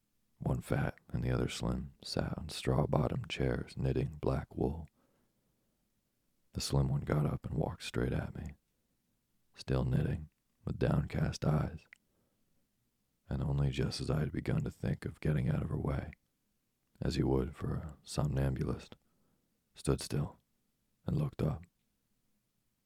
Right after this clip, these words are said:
Her dress was as plain as an umbrella cover, and she turned around without a word,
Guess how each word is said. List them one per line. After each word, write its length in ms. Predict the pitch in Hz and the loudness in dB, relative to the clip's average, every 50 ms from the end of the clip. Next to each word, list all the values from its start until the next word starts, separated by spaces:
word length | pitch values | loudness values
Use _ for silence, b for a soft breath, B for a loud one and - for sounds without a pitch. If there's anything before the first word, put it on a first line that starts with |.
| _ _ _ _ _ _ _ _ _ - | _ _ _ _ _ _ _ _ _ 0
Her 80 | 71 69 | 0 4
dress 380 | - 71 69 73 71 - - - | 6 6 6 6 4 0 -4 -8
was 120 | - - | -6 -6
as 120 | - - - | -4 -6 -6
plain 420 | - - - 67 67 - - - - | -4 -2 0 0 0 0 0 -2 -4
as 100 | - 82 | -4 -2
an 80 | 73 76 | 0 0
umbrella 360 | 69 - 71 - - 67 - | 2 2 4 2 2 2 0
cover, 400 | - - - - - - 80 76 - _ _ _ _ _ _ _ _ _ _ _ _ _ _ _ _ _ - | -2 -4 -4 -4 -4 -6 -8 -8 -10 _ _ _ _ _ _ _ _ _ _ _ _ _ _ _ _ _ -18
and 100 | - - | -6 -4
she 100 | 71 69 | -4 -2
turned 300 | - 76 71 69 65 73 | 0 2 2 2 4 4
around 320 | 73 67 65 65 65 65 | 4 4 4 2 2 0
without 240 | - - - - 69 | 0 2 2 2 2
a 60 | 64 | 2
word, 360 | - 69 69 71 73 82 80 | 2 2 0 0 0 -2 -4